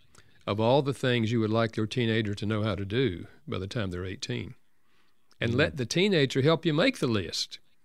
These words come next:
Speaker 1: Yeah. What would you like to know how to do by the time you're eighteen?
Speaker 2: Yeah.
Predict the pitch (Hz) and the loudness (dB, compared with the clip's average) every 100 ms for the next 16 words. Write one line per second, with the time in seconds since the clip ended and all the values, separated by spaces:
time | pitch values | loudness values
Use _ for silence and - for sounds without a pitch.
0 | - 139 - - - 254 240 233 247 135 | -8 -6 -8 -10 0 2 4 4 4 4
1 | - 113 101 98 98 98 90 120 123 101 | 2 0 2 0 -2 -6 -6 -8 -6 -6
2 | 101 113 95 87 90 - 101 95 107 | -4 -4 -4 -6 -8 -10 -6 -4 -4